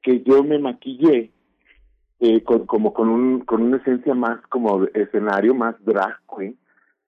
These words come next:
fue, eh, quien me maquilló fue uno, un, un gran amigo que yo tengo que se llama Fabián Chaires,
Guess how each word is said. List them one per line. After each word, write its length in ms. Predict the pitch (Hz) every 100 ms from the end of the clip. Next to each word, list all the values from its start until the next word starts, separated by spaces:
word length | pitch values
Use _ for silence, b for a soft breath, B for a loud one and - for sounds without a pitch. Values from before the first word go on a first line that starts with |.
| _ _ 98
fue, 300 | - 135 127 120
eh, 440 | 131 120 110 104 -
quien 160 | 117
me 80 | 113
maquilló 380 | 107 104 120 123
fue 160 | 131 120
uno, 320 | 120 127 127
un, 200 | 127 131
un 180 | 139 143
gran 240 | 139 135
amigo 300 | 135 135 131
que 100 | 123
yo 140 | 120 120
tengo 240 | 123 120
que 80 | 117
se 80 | 113
llama 180 | 110 110
Fabián 340 | 104 104 107
Chaires, 380 | - 123 123